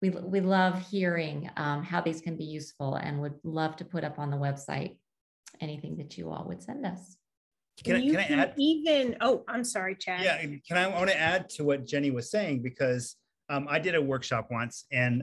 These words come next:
Speaker 2: um, a teacher, sort of a, a, a white, sort of, you know, waspy teacher,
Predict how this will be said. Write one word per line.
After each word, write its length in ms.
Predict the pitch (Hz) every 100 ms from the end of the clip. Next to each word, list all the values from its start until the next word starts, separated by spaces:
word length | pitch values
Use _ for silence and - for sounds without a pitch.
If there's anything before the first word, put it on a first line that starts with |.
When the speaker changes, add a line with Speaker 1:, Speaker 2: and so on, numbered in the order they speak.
| -
Speaker 2:
um, 360 | 113 110 117 113 _ _ -
a 60 |
teacher, 440 | - 139 - 131 127
sort 220 | - 127
of 120 | 123
a, 160 | 123 127
a, 140 | 127 139 139
a 60 |
white, 420 | 131 131 147 151 _ _ -
sort 240 | 123 143 131
of, 180 | 127 - -
you 120 | 131 123
know, 200 | 120 131 127
waspy 420 | 123 135 127 - 135
teacher, 520 | 147 143 147 151